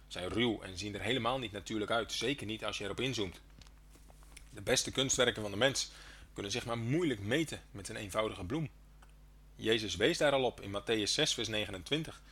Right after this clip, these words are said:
dat Salomo in al zijn glorie niet was getooid als een enkele bloem van het veld. Een belangrijk kenmerk van een intelligent ontwerp is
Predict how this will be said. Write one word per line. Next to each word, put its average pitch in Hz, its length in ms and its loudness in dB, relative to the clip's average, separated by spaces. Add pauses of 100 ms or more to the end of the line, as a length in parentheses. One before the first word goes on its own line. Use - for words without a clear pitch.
(800)
dat - 180 -6
Salomo 131 560 4
in 107 120 -2
al 151 200 0
zijn 120 180 -2
glorie 127 380 0
niet 120 240 -2
was 135 160 -2
getooid 101 600 -4
als 95 160 -8
een 98 120 -10
enkele 139 340 0
bloem 117 260 -2
van 110 120 -10
het 107 100 -8
veld. 92 340 -4 (1300)
Een 120 140 -4
belangrijk 165 400 4
kenmerk 110 400 4
van 117 220 -6
een 117 80 -6
intelligent 127 540 -4
ontwerp 110 400 -2
is - 300 -8